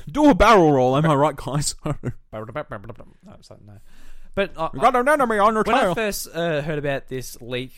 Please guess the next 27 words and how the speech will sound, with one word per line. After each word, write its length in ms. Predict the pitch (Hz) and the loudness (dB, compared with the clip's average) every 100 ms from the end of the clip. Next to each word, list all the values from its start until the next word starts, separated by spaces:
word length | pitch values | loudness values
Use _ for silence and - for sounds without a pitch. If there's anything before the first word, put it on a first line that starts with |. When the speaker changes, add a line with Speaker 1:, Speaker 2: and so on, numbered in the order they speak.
| - | -20
Speaker 2:
news, 480 | 123 120 117 113 - | -14 -12 -10 -12 -12
whatever 220 | 123 120 | -8 -8
you 80 | 117 | -8
wanna 120 | 110 | -14
call 300 | 104 120 110 | -14 -10 -8
it, 80 | 110 - | -8 -6
I, 340 | 127 139 139 _ - | -4 -4 -6 _ -10
it 140 | 160 | -6
personally 360 | 185 226 254 180 | -2 -2 -4 -10
excited 360 | 117 156 139 | -8 -6 -6
me 80 | 127 | -8
a 60 | 113 | -10
lot. 200 | 113 107 | -8 -8
I 100 | 110 | -8
think 240 | 131 147 131 | -10 -12 -14
Star 240 | - 117 | -10 -8
Fox 360 | 113 117 107 - | -8 -8 -10 -12
needs 280 | 107 107 - | -14 -14 -14
a, 120 | 107 - _ _ | -16 -18 _ _
a 60 | 120 | -14
reinvention. 720 | 113 113 107 107 101 104 107 - | -10 -10 -12 -16 -18 -20 -18 -10
Speaker 1:
Uh-huh. 400 | 120 107 110 110 - - - | -10 -10 -16 -16 -18 -20 -16
Yeah. 100 | 135 | -10
Speaker 2:
And, 260 | 135 131 - _ _ _ _ _ - | -10 -10 -20 _ _ _ _ _ -12
um, 420 | 139 135 135 131 - | -8 -8 -8 -14 -14
Speaker 1:
I 100 | 143 | -8
Speaker 2:
ha-, 180 | 165 | -8